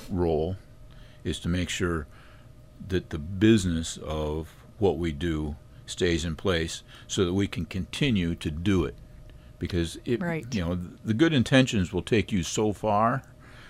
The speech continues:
Speaker 1: but if you do, if you don't have the business, uh, acumen to back it up, uh, it won't last long, and now you're no, now you're no help to anybody. So, uh, one of the things that I think that, uh,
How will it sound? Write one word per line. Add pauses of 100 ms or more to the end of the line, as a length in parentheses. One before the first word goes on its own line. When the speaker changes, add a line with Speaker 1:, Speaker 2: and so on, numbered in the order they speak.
(160)
Speaker 1:
but
if
you
do,
if
you
don't
have
the
business, (440)
uh,
acumen
to
back
it
up, (920)
uh,
it
won't
last
long, (180)
and
now
you're
no, (200)
now
you're
no
help
to
anybody. (440)
So, (720)
uh,
one
of
the
things
that
I
think
that,
uh,